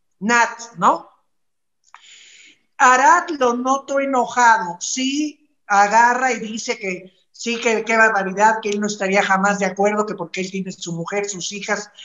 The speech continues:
y todo ese rollo, pero creo que su preocupación de decir, igual y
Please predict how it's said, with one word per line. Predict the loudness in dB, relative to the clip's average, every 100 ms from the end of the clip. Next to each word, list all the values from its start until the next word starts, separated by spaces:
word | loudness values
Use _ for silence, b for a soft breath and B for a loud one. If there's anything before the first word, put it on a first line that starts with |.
| B B
y | 0
todo | 2
ese | 4 2
rollo, | 4 4 2 0 -2 -4 b b b b 2
pero | 4 6 4 0 0
creo | 2 4 4 2 0
que | -4
su | -2 -2
preocupación | 0 0 0 -4 0 0 2 -2
de | 0
decir, | 0 -2 -4 -6 -8 -16 _ _ _ _ _ _ _
igual | -2 0 4 6 6 2
y | -4 -6 -10 -16